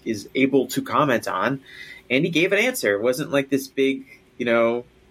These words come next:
<laughs> it was like he was, Brandon was, a, a s-, you know, maybe you were, maybe we didn't see that on camera. You were not escorted out of the room briskly by security.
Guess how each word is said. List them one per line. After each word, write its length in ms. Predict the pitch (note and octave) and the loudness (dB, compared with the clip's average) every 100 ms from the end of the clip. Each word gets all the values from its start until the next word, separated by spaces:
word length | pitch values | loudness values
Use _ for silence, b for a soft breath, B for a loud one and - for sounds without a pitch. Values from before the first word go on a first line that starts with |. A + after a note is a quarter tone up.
| _ | _
<laughs> 280 | - - - | -6 -6 -2
it 40 | C3+ | -2
was 280 | C3 - | -2 0
like 160 | D#3+ F3 | -2 0
he 100 | C#3 | 0
was, 180 | C3+ C3+ B F3 E3+ | 0 -2 B -6 0
Brandon 280 | D3+ D3+ | 2 2
was, 160 | C#3+ C#3 | 0 0
a, 60 | - | -2
a 100 | - | 0
s-, 240 | - - - | 0 -2 -4
you 80 | A#2+ | -2
know, 240 | A2+ G2+ B2 | -2 -2 -2
maybe 240 | D#3+ F3 | -2 0
you 100 | C3+ | 0
were, 140 | D#3 | 2
maybe 160 | B2+ B2 | 2 0
we 120 | B2+ | 2
didn't 160 | A#2+ G#2+ | 0 0
see 80 | C3 | 0
that 140 | A2+ | 0
on 120 | G2+ | -2
camera. 240 | A2+ A#2+ G#2 | -2 -2 0
You 100 | A2+ | 0
were 60 | B2 | 0
not 160 | B2+ | 0
escorted 460 | A2+ - C3+ C3+ A#2+ | -2 -4 -2 -2 0
out 140 | A#2 | 0
of 60 | A2 | 0
the 60 | |
room 220 | G#2 A2+ G2 | 0 -2 0
briskly 400 | A#2+ - - G#2 | -4 -4 -4 -2
by 160 | F#2+ | -2
security. 580 | - - A2 G2 - | -2 -6 -2 -2 -4